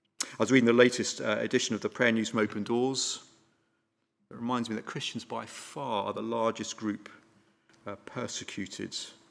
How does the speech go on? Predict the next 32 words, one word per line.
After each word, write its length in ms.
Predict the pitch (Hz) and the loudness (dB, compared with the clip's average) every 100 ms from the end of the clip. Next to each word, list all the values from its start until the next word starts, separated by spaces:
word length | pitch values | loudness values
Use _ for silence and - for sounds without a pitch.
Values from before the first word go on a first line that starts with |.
| _ _ _ _ - | _ _ _ _ -14
around 200 | 98 95 | -10 -10
the 60 | 98 | -10
world. 500 | 98 90 80 - - - _ _ _ _ _ _ _ _ _ _ _ _ _ - | -10 -12 -14 -18 -18 -20 _ _ _ _ _ _ _ _ _ _ _ _ _ -14
God's 180 | - - | -12 -8
plans 340 | - 117 107 | -2 0 0
and 120 | 104 | -4
purposes 340 | - 113 - 101 | -10 -12 -12 -6
are 240 | 120 117 | -2 -2
opposed, 420 | 110 - 107 101 | -2 -2 -2 2
aren't 200 | 117 107 | 0 0
they? 160 | 101 98 - - - _ _ _ - | -2 -4 -10 -20 -20 _ _ _ -12
And 80 | 110 | -8
we 60 | 104 | -6
need 80 | |
to 80 | 98 | -4
be 80 | 104 | -4
realistic 800 | 98 104 107 - - - - - - _ _ _ _ - | -2 -2 -4 -6 -8 -12 -14 -20 -20 _ _ _ _ -14
about 220 | - 92 | -12 -10
that 180 | 95 - | -12 -12
reality. 520 | 101 90 92 - - - _ _ _ _ _ _ _ _ _ _ _ _ _ - - - _ _ _ _ - | -10 -10 -12 -16 -20 -20 _ _ _ _ _ _ _ _ _ _ _ _ _ -14 -14 -20 _ _ _ _ -6
But 100 | 139 | -2
thus, 240 | 123 - | -2 -2
thirdly, 460 | - 131 107 101 101 - - | -8 -2 -2 -2 -8 -14 -20
uh, 280 | 113 110 107 110 | -20 -16 -14 -10
and 200 | 104 98 | -10 -6
most 240 | 120 117 | -6 -6
importantly, 420 | 104 - 98 101 98 | -10 -12 -12 -12 -8
God 260 | 131 113 110 | -4 -4 -6
remains 420 | 101 110 104 - | -8 -6 -8 -10
firmly 520 | - - 170 123 120 | -14 -16 -14 -10 -10
in 40 | |
control, 540 | 107 101 - 101 101 | -10 -12 -8 -8 -8